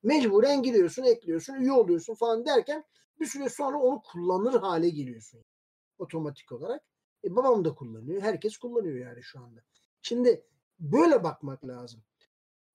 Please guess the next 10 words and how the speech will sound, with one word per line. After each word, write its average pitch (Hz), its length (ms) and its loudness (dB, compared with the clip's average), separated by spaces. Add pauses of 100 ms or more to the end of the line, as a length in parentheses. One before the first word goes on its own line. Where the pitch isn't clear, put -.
Şu - 340 -6
çok 240 240 2
önemli 139 380 -4
aslında 131 480 -12
Kamil, 135 360 -12 (180)
bak - 160 -16
şu - 160 -16
çok 165 200 -2
önemli. 139 460 -10 (640)
Eskiden, 254 640 0